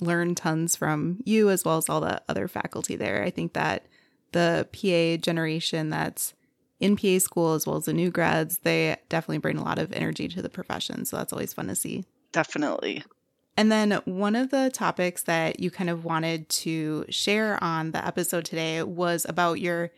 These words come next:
Speaker 1: debt payoff journey after P A school. So do you mind sharing the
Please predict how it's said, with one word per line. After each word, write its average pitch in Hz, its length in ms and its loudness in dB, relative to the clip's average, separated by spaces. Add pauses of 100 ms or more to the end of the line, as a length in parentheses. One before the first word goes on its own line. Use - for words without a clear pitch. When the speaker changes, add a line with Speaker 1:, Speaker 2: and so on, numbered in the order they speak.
(320)
Speaker 1:
debt 180 340 2
payoff 165 480 -2
journey 165 580 0
after 160 320 0
P 156 260 -4
A 160 60 -4
school. - 500 -4 (240)
So 202 460 8
do 180 180 -2
you 202 80 2
mind 196 540 4
sharing 175 720 0
the 160 520 2